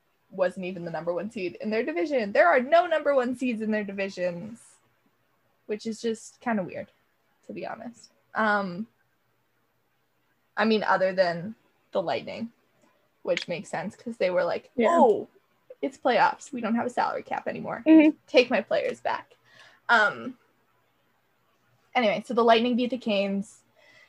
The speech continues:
Speaker 1: Kind of expected. They were bullying them a little bit. Just a tad.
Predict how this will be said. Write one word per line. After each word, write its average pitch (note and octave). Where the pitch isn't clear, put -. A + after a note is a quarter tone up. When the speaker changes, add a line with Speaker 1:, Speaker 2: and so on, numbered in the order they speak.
Speaker 1:
Kind A#3
of A3+
expected. G3
They F#3
were E3+
bullying A#3+
them E3+
a D#3+
little G#3+
bit. -
Just -
a C#4+
tad. -